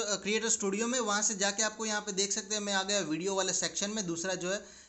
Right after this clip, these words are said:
यहाँ से कोई भी एक वीडियो पे मैं आपको दिखा देता हूँ। आपको edit पे जाना है, edit पे जाने के बाद में यार बहुत सारे स-, आपको edit करने के options दिए जाएंगे।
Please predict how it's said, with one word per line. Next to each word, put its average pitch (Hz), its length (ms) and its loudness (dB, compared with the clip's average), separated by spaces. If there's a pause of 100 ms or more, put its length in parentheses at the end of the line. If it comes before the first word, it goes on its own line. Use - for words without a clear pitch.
यहाँ 220 140 2
से 262 100 4
कोई 269 200 4
भी 254 120 2
एक 269 100 0
वीडियो 247 260 -2
पे 254 120 0
मैं 254 120 2
आपको 254 200 0
दिखा 220 260 2
देता 233 220 0
हूँ। 233 100 4
आपको 220 140 -2
edit 196 500 -4
पे 233 80 6
जाना 180 320 6
है, 226 240 2
edit 202 260 -4
पे 233 80 2
जाने 185 260 4
के 214 140 -2
बाद 202 280 4
में 214 80 -2
यार 202 240 0
बहुत 185 340 0
सारे 208 180 2
स-, - 420 2
आपको 185 260 0
edit 185 320 2
करने 196 220 0
के 202 120 0
options 196 380 0
दिए 208 200 2
जाएंगे। 170 400 0